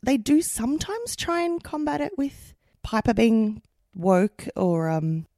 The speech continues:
or Xanthi or Ellie every now and then. Someone will get on their soapbox and say, "Hey, you shouldn't act like that," but then they just reward the damaging behaviour anyway. And Rose added to the conversation,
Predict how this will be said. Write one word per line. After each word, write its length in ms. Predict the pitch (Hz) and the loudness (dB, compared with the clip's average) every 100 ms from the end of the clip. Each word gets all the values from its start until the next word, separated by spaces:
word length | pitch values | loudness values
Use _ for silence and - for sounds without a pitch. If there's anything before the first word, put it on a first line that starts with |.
| - | -4
or 360 | 165 156 156 | 0 0 -2
Xanthi 500 | 160 147 185 175 196 | -4 0 2 2 2
or 100 | 160 - | 2 2
Ellie 340 | 160 165 160 | 0 2 2
every 200 | 156 151 | 0 0
now 180 | 147 143 | 0 2
and 100 | 143 | 2
then. 320 | 143 143 143 | 2 2 0
Someone 240 | - 214 226 | 0 2 4
will 60 | |
get 140 | 175 143 | 4 2
on 100 | 135 | 0
their 100 | 139 | -2
soapbox 680 | - 135 - 139 - - - | -2 -6 -4 -6 -6 -10 -8
and 120 | 156 | -6
say, 120 | 170 | -6
"Hey, 240 | 202 320 | -4 -4
you 120 | 277 247 | -2 -2
shouldn't 280 | - 302 | -4 -6
act 160 | 302 - | -6 -6
like 160 | 196 - | -6 -4
that," 200 | 147 - | -4 -4
but 200 | 143 - | -6 -4
then 340 | 143 143 139 - - | -4 -4 -6 -10 -18
they 140 | - 139 | -6 -6
just 240 | 135 139 | -4 -4
reward 540 | 139 135 139 143 139 - _ | -4 -2 -4 -4 -8 -14 _
the 100 | - 127 | -6 -6
damaging 440 | - 156 139 143 143 | -4 -4 -2 0 0
behaviour 360 | 151 143 139 | 0 0 -2
anyway. 280 | 135 156 214 - - - - - - | -2 -4 -8 -12 -20 -20 -20 -12 -2
And 200 | 170 170 | 0 4
Rose 300 | 185 214 202 | 4 4 2
added 380 | 156 - 131 | -2 -4 -4
to 80 | - | -4
the 80 | 143 | -2
conversation, 560 | 143 131 127 135 143 | -2 -2 -2 -2 -4